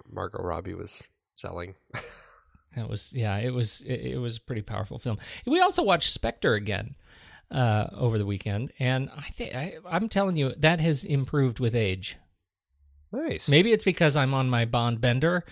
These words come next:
Speaker 2: uh, but it's, it is much better even than I remembered it. It's not the worst of the Daniel Craigs, certainly.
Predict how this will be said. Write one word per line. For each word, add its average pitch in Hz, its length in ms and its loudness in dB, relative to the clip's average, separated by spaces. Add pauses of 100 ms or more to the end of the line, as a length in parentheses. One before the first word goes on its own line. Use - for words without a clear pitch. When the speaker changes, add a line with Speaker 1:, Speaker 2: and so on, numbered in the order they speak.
(340)
Speaker 2:
uh, 120 240 6
but 123 180 6
it's, - 260 0
it 139 140 6
is 123 140 4
much 143 340 4
better 131 260 4
even 117 240 0
than 110 120 2
I 104 80 0
remembered 104 480 0
it. - 180 -12 (880)
It's 135 200 0
not 139 260 4
the 147 80 6
worst 127 340 4
of 123 100 -2
the 123 80 0
Daniel 107 340 0
Craigs, 98 540 -4 (100)
certainly. - 600 -4